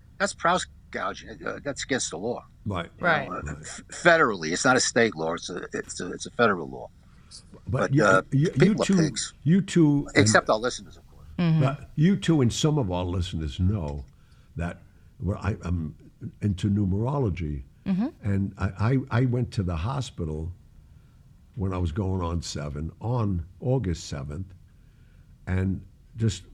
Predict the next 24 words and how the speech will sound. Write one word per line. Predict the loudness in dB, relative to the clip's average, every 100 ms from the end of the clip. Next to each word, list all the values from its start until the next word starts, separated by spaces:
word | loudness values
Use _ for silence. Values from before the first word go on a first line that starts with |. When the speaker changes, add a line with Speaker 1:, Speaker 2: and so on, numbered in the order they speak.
| -20 -20 -20 -20 -20 -20 -20 -4
Speaker 2:
when | -2 0
I'm | 0
thinking | 0 0 0 -2
about | -2 -2 -4
the | -6
coronavirus, | -4 -2 0 0 -2 -2 -2 -2 -2 -6 -10 -20 -20 -20 -20 -20 -20 -20 -20 -20 -8
this | -4 -2
is | 0
another | 2 2 2 -2
epidemic, | -4 -4 -4 -2 -2 -4 -8 -16 -20 -20
seventy | -18 -4 -2 2 0 2
years | 2 2 2 0
later. | -2 -2 0 -2 -2 -8 -8
<laughs> | -12 -12 _ -12
Speaker 3:
Yeah, | -6 -2 -2
wow. | -2 -2 -2 -4 -6 -4
Speaker 2:
Is |
that | 0 2 4
weird? | 6 6 4 0
Seventy | -2 -2 0 0 0
years | 2 2 2
later, | 2 2 2
I'm, | 0 0
I'm | 0 0